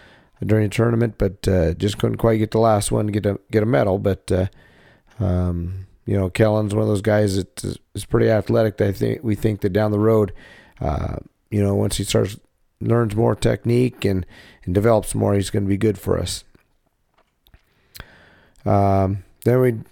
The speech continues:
go up to one ninety-five, uh, Saul Hamas. Uh, Saul got a couple wins out there, but, uh,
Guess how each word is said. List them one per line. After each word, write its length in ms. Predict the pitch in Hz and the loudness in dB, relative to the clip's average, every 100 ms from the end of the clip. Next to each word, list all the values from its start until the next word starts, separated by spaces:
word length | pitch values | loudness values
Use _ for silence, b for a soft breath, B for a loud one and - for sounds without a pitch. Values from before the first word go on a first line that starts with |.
| - | -2
go 80 | 123 | 0
up 100 | - | 2
to 120 | 104 | 2
one 260 | 117 120 | 2 2
ninety-five, 1120 | 120 123 117 113 - 120 123 123 123 107 - - | 2 2 2 0 2 4 6 4 2 0 -6 -4
uh, 320 | 87 80 85 - - | 0 0 -2 -8 -8
Saul 340 | - 120 117 | 0 4 4
Hamas. 540 | 120 123 127 127 - - b b b b b b - | 4 2 2 0 -4 -10 b b b b b b -4
Uh, 420 | 90 90 85 82 92 - _ _ _ _ _ _ _ _ _ _ | 0 0 0 -2 -6 -16 _ _ _ _ _ _ _ _ _ _
Saul 320 | - 127 120 117 | 0 4 4 4
got 180 | 117 | 2
a 40 | 110 | 2
couple 340 | 127 - 117 | 0 2 2
wins 340 | 123 147 139 131 | 2 0 2 0
out 200 | 131 135 | 0 2
there, 280 | 131 135 | 2 2
but, 340 | 117 107 - - | 2 -2 -2 -2
uh, 220 | 101 | 0